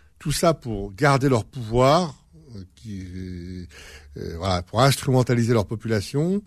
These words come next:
Euh, on, on, on l'a vu dans le cas du SIDA.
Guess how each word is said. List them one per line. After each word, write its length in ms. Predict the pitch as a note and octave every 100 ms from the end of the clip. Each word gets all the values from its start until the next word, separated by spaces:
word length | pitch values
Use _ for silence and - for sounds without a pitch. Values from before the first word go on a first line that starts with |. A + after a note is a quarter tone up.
| - - - - - -
Euh, 380 | G2+ G2+ G2+ G#2
on, 160 | A2 A#2+
on, 440 | A#2+ A#2+ A#2+ A#2+
on 40 |
l'a 220 | A#2+ C3+ C3+
vu 500 | A#2+ D3+ D#3+ C#3+ - _
dans 100 | A2
le 60 | G#2
cas 220 | - A#2
du 260 | G#2 G2 F#2
SIDA. 480 | - A#2 D3+ G#3+